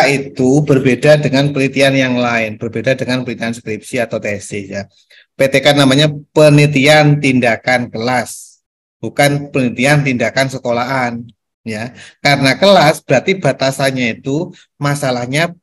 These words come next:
masalah sederhana yang dialami di kelas itu ya. Pada pembelajaran itu, di kelas itu, pada waktu itu. Itu saja,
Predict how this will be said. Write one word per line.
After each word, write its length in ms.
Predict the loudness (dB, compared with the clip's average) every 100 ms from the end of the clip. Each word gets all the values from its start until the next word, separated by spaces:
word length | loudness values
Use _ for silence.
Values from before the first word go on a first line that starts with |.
| -8
masalah 480 | -8 -6 -4 -2 -2
sederhana 720 | -6 -6 -4 -4 -4 -4 -2
yang 240 | 2 0
dialami 560 | 0 -4 -4 -4 -4 -6
di 160 | -8 -8
kelas 240 | -8 -8
itu 480 | -12 -12 -10 -10 -14 _ _
ya. 240 | -10 -10 -12 -20 -20 _ -4
Pada 320 | -2 2 2
pembelajaran 800 | 4 2 4 2 2 2 2 0
itu, 560 | -8 -6 -2 0 -2
di 100 | -4 -4
kelas 320 | -2 -2 -4
itu, 400 | -8 -8 -6 -4
pada 320 | -2 0 2
waktu 400 | 0 -2 -6 -6
itu. 400 | -4 -4 -4 -8 -16 _ _ _ _
Itu 180 | -8 -2 0
saja, 640 | 2 2 2 0 -4 -14